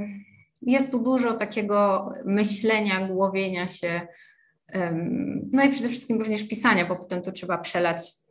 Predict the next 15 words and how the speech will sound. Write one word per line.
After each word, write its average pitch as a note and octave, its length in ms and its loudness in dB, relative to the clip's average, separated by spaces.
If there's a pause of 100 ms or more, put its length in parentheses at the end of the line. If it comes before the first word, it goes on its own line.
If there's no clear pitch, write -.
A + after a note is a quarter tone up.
na F#3 140 -2
papier F3 460 0
i G#3+ 80 0
dzielić A3+ 380 4
się F#3 100 0
wiedzą F#3 520 -2
i G#3+ 80 -4
szukania A#3+ 380 0
takich G#3+ 220 -2
po G3+ 80 -4
prostu G3 300 -8
sposobów F#3+ 640 -4
jak G3+ 140 2
najlepszych, F#3 560 -2 (160)
e, - 500 -2